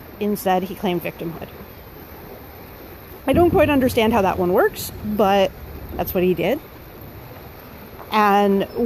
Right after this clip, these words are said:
when asked why, you know,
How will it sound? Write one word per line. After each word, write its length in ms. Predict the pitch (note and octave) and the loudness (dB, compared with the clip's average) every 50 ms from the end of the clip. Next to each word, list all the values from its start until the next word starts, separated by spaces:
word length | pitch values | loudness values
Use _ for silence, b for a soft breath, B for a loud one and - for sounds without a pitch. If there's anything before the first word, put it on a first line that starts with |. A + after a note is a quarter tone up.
| A3 A3+ A#3 | 2 6 6
when 440 | A3+ A3+ A3 A3 G#3+ G#3 G#3 G#3 G#3 | 6 6 6 6 6 6 4 4 2
asked 640 | - G3+ G#3 G#3 A3+ C#4 C#4 - - - - - - - - - - | 0 0 0 2 2 2 0 -2 -8 -10 -12 -14 -14 -14 -16 -6 -2
why, 920 | A3 G3+ G3 G3 G3+ F#3+ F#3+ G3 G3 G3 G#3 G#3 G#3 G#3 G#3+ A3 A3+ A3+ - - - - - - - - - - - - - - - - - - - - - - - - - - - - - - | 0 2 4 4 6 6 8 8 8 8 8 6 6 6 4 4 0 -4 -8 -14 -18 -20 -20 -20 -20 -20 -20 -20 -20 -20 -20 -20 -20 -20 -20 -20 -20 -20 -20 -20 -20 -20 -20 -20 -20 -20 -8 0
you 120 | A3+ A#3 | 2 4
know, 340 | G3+ F#3+ F3 E3+ F3 F3+ F3+ | 4 6 4 4 4 2 2